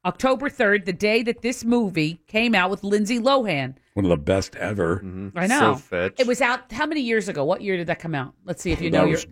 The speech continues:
Speaker 1: your
Speaker 2: uh, nineteen eighty-six.
Speaker 1: No.
Speaker 2: Four, seven, eight. Two thousand four.
Speaker 1: That's it.
Speaker 3: Nailed it.
Speaker 1: Two thousand four.
Speaker 2: So I got confused.
Speaker 1: It
Speaker 3: Points
Speaker 1: happened
Speaker 3: for
Speaker 1: to
Speaker 3: you.
Speaker 1: be a Wednesday, which is the
Speaker 2: Parent
Speaker 1: day of the
Speaker 2: trap.
Speaker 1: week that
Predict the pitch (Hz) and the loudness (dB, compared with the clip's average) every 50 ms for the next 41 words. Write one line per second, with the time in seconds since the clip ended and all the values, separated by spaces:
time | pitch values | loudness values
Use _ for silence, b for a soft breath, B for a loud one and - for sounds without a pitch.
0 | - - - 180 170 117 85 85 90 92 92 - - 90 87 90 90 82 78 - | -8 -2 0 0 0 2 0 2 2 0 0 0 -2 -2 2 2 2 2 0 0
1 | - 92 90 92 - - - - _ - 131 - 226 233 - - - - - _ | 0 0 0 0 -2 -8 -16 -16 _ -14 -12 -10 -8 -8 -8 -10 -12 -16 -16 _
2 | _ _ _ _ _ _ _ _ _ _ - 95 90 85 82 - - 95 87 82 | _ _ _ _ _ _ _ _ _ _ 2 4 4 4 2 0 -2 -2 0 2
3 | 90 90 - - - - 90 90 101 - _ _ _ _ _ _ _ _ _ _ | 0 0 0 -2 -4 0 0 2 0 0 _ _ _ _ _ _ _ _ _ _
4 | _ _ _ _ _ _ _ _ _ _ _ _ _ _ _ _ _ _ _ _ | _ _ _ _ _ _ _ _ _ _ _ _ _ _ _ _ _ _ _ _
5 | _ _ _ _ _ _ _ _ _ _ - 113 98 - 90 87 80 80 76 - | _ _ _ _ _ _ _ _ _ _ 0 0 2 4 4 2 2 0 -2 -4
6 | - 87 87 82 80 85 - - 415 427 415 - - 415 - - - - - - | 0 2 2 4 4 4 4 2 2 2 0 -2 -2 -2 0 0 0 -4 -8 -14
7 | _ - - - 101 101 104 104 104 104 101 98 - - - - 285 311 - - | _ -12 -8 -4 0 2 2 2 2 2 0 0 -2 -4 -8 -6 -4 -2 -2 0
8 | 311 277 269 262 214 240 208 - - 254 233 220 180 170 - 95 85 - 87 85 | 0 0 0 0 0 -2 -2 0 2 4 6 6 6 6 4 2 0 0 -4 -6
9 | - - 101 90 85 78 71 - - - 220 214 214 254 262 262 - 285 233 202 | -4 0 0 2 2 2 -2 -4 -4 0 2 4 4 4 2 0 -2 -2 0 0
10 | 247 - - 233 226 233 214 196 185 175 202 226 247 262 262 247 165 147 170 160 | 2 2 2 2 2 4 2 2 2 2 2 2 2 2 2 0 0 2 2 2
11 | 175 190 185 190 170 156 165 - - - 233 233 233 190 - - 208 214 214 185 | 2 2 0 -2 0 2 4 4 6 6 6 6 4 4 4 2 2 0 0 -2
12 | - - - - - 175 180 180 175 - _ | -4 -8 -20 -12 -4 0 0 0 0 -2 _